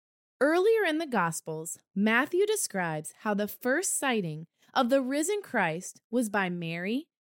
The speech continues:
and Mary Magdalene in Matthew twenty-eight. In that culture and time, women were not highly regarded,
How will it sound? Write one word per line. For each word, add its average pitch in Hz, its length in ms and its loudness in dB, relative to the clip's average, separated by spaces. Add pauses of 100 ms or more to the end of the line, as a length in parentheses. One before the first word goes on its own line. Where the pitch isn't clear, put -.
(240)
and 220 220 4
Mary 254 320 0
Magdalene 175 880 -4 (160)
in 196 240 2
Matthew 208 480 0
twenty-eight. 170 760 -6 (1120)
In 285 200 4
that 302 240 2
culture 269 400 -4
and 320 200 -4
time, 170 460 -4 (240)
women 196 560 2
were 208 160 0
not 240 440 2
highly 247 380 0
regarded, 170 640 -4